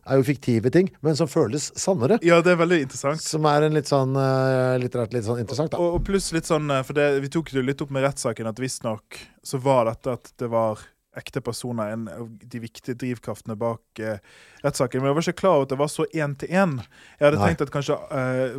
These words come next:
Speaker 2: den godeste forfatteren, eh, i hvert fall endret litt på hårfarge. <laughs> Så jeg
Speaker 1: Ja.
Speaker 2: gjorde litt sånn små
Speaker 1: Å,
Speaker 2: ting.
Speaker 1: nei da.
Speaker 2: Nei da, dette var en en til en.
Speaker 1: Ja da, sånn
Speaker 2: Den
Speaker 1: vi
Speaker 2: personen som reiste seg i det møtet, han er nå i boken.
Speaker 1: Ja, han skal bli glad når han leser om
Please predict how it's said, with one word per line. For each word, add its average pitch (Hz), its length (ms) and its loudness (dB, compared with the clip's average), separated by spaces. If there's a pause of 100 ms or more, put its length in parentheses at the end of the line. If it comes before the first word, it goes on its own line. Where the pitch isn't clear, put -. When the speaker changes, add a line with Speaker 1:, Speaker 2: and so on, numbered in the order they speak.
(200)
Speaker 2:
den 131 160 -4
godeste 127 560 -4 (560)
forfatteren, 123 720 -4 (100)
eh, 113 240 -14
i 135 80 -6
hvert 143 140 -4
fall 123 180 0 (400)
endret 170 400 0
litt - 240 -4
på 139 80 2
hårfarge. 170 640 2 (320)
<laughs> 180 320 10
Så 196 80 10
jeg - 140 10
Speaker 1:
Ja. 143 100 12
Speaker 2:
gjorde 135 160 12
litt 208 140 8
sånn 226 100 4
små 196 300 6
Speaker 1:
Å, 196 80 2
Speaker 2:
ting. 202 100 10
Speaker 1:
nei 190 160 4
da. 208 140 4 (240)
Speaker 2:
Nei 175 100 6
da, 170 160 8
dette 190 160 4
var 165 80 4
en 135 160 -2
en 269 160 2
til 165 180 2
en. 175 220 4
Speaker 1:
Ja 95 160 0
da, 104 160 4
sånn - 240 -2
Speaker 2:
Den 180 140 2
Speaker 1:
vi - 20 4
Speaker 2:
personen 156 480 0
som 143 160 -4
reiste 139 340 0
seg 127 220 -2
i - 0 -
det 147 240 4
møtet, 117 460 0
han 143 200 -2
er 175 140 2
nå 220 160 2
i 151 80 0
boken. 110 540 -2
Speaker 1:
Ja, 92 180 -6
han 110 80 -6
skal 120 160 -4
bli 156 80 8
glad 113 320 8
når 127 80 8
han 123 80 4
leser 101 240 2
om - 20 -2